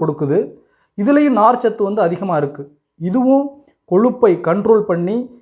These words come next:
கெட்ட கொழுப்புகளை நீக்கி, நல்ல கொழுப்புகளை அதிகப்படுத்துது. இந்த ஓமத்தை பேஸ்ட் மாதிரி ஆக்கி நீங்க உடம்புல தேய்ச்சிட்டு வந்தீங்கன்னா, ஸ்கின் சம்பந்தமான எந்த நோயுமே வராது இந்த ஓமத்துல. செரிமான கோளாறு,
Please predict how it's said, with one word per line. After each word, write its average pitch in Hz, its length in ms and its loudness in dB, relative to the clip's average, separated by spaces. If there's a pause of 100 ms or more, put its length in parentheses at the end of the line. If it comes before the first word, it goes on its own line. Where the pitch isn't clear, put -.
(200)
கெட்ட 180 200 -2 (100)
கொழுப்புகளை 190 500 2 (100)
நீக்கி, 196 320 -6 (160)
நல்ல 185 180 0 (140)
கொழுப்புகளை 180 520 0 (220)
அதிகப்படுத்துது. 160 640 -2 (800)
இந்த 233 240 4 (560)
ஓமத்தை 262 420 0 (480)
பேஸ்ட் 240 380 2
மாதிரி 226 260 2
ஆக்கி 202 220 -4 (100)
நீங்க 185 180 -6 (240)
உடம்புல 214 320 2 (100)
தேய்ச்சிட்டு 202 440 0
வந்தீங்கன்னா, 170 380 -2 (100)
ஸ்கின் 269 340 0
சம்பந்தமான 196 520 0 (200)
எந்த 247 180 2 (100)
நோயுமே 190 280 -2 (100)
வராது 147 300 2 (280)
இந்த 156 100 -4 (100)
ஓமத்துல. 156 380 -2 (880)
செரிமான 277 480 4 (120)
கோளாறு, 196 300 4